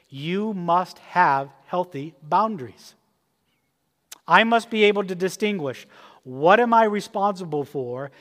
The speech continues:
and what is the other person responsible for. And this is important when it comes to difficult people,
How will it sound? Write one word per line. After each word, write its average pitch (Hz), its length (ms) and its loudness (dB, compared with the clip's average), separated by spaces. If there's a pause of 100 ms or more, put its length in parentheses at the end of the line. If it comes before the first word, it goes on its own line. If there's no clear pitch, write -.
(180)
and 160 180 -6
what 170 160 2
is 160 140 -6
the 165 260 -10
other 185 400 0
person 135 640 -8
responsible 135 680 -6
for. 117 420 -16 (400)
And 170 180 -2
this 240 180 4
is 233 140 -4
important 226 440 2
when 170 100 -4
it 170 80 -6
comes 185 240 -2
to 165 100 -8
difficult 165 560 -2
people, 170 340 -8